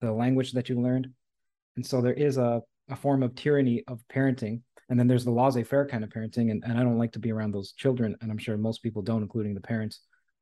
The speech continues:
But that's, that's because people are, have this need or have this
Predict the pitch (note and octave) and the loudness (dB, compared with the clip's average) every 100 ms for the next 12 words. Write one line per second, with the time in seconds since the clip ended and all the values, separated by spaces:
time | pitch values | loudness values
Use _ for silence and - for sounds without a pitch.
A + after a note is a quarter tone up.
0 | _ A#2 A2+ - _ _ _ - A#2+ A#2 | _ -4 -4 -6 _ _ _ -8 -2 0
1 | - - _ _ _ - A#2+ - _ _ | -2 -12 _ _ _ -2 -2 -2 _ _
2 | - B2+ C3+ B2+ B2+ B2 A#2+ A2+ - _ | 0 4 4 4 2 2 2 0 -4 _
3 | _ _ _ _ - - B2+ C3 A#2 G#2+ | _ _ _ _ -20 -8 -2 0 0 2
4 | A#2 A#2 A#2 A#2+ A2+ - - - A#2+ A2+ | 4 4 2 -2 -2 -4 -12 -6 -4 -2
5 | A2 | -6